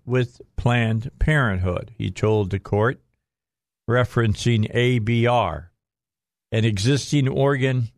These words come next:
and tissue buying and selling company. Moran agreed that as a result of abortions that would be performed there, including abortions he did,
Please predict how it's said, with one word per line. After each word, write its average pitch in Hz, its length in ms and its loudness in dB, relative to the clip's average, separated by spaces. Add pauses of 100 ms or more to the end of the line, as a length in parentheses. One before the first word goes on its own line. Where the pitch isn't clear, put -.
and 117 200 0
tissue 135 380 0
buying 117 480 0
and 104 140 2
selling 104 480 0
company. - 560 -4 (2250)
Moran 156 340 2
agreed 156 540 2
that 147 180 2
as 143 380 0
a 135 320 0
result 131 800 0
of 123 120 0
abortions 127 760 0
that 120 140 0
would 117 200 0
be 117 120 2
performed 156 680 -2
there, 104 320 0
including 123 560 0
abortions 113 720 -2 (220)
he 180 160 0
did, 120 500 0